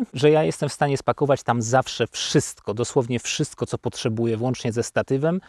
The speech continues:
Jest to przede wszystkim plecak fotograficzny, więc on w środku ma przegródki na sprzęt specjalnie utwardzane, wiecie, jak większość plecaków fotograficznych, po prostu, żeby wygodnie ten sprzęt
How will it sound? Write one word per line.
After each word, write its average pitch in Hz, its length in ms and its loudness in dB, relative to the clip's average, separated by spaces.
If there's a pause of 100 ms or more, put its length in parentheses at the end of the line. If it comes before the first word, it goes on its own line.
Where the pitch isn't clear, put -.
Jest - 200 -2
to 196 80 2
przede 175 220 -6
wszystkim - 340 -8
plecak 156 280 -4
fotograficzny, 131 840 -2
więc 131 200 -4
on 135 120 -6
w - 40 -10
środku - 320 -4
ma 139 300 2
przegródki 127 600 0
na 110 120 -2
sprzęt - 360 -2
specjalnie 123 440 -2
utwardzane, 127 680 -2
wiecie, 113 240 -4
jak 220 140 -2
większość 185 300 -6
plecaków - 320 -2
fotograficznych, 147 600 0
po 113 80 -8
prostu, 131 300 -2
żeby 113 160 -2
wygodnie 113 340 0
ten 107 120 -6
sprzęt 117 280 -4